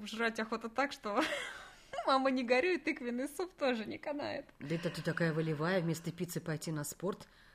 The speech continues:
Speaker 2: Ну ты
Speaker 1: Э,
Speaker 2: вообще.
Speaker 1: ну, такое бывает, да. Вот, например, сегодня там с утра я не смогла пойти, поэтому сегодня я пойду вечером.
Speaker 2: Да ты монстр.
Speaker 1: <clears throat> Я поняла, что, э, моя еда, моя еда, это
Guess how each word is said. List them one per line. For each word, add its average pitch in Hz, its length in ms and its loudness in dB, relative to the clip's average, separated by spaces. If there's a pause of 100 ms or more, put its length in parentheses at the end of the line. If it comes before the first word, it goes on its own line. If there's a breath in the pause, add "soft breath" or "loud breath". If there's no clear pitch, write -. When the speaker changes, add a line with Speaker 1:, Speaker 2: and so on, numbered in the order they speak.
(140 loud breath)
Speaker 2:
Ну 139 120 -2
ты - 140 -2
Speaker 1:
Э, 127 40 0
Speaker 2:
вообще. - 540 -2
Speaker 1:
ну, 214 160 2
такое - 240 0
бывает, 208 380 6
да. 170 80 4
Вот, 170 100 -2
например, 175 320 -2
сегодня 175 340 -2
там 147 160 -8
с - 80 -16
утра 170 200 -2
я 147 40 -2
не 147 60 -6
смогла 226 320 -4
пойти, 240 240 -2
поэтому 196 240 -4
сегодня 175 280 -6
я 160 40 -4
пойду 160 220 -12
вечером. 151 320 -14 (100)
Speaker 2:
Да 139 100 -4
ты 175 140 -2
монстр. 143 680 -4
Speaker 1:
<clears throat> 240 420 -4
Я 226 220 0
поняла, 254 440 0
что, 220 600 -2
э, 175 420 -4 (200)
моя 202 400 0
еда, 160 460 0 (420)
моя 170 300 -2
еда, 143 380 -10 (240)
это 226 920 0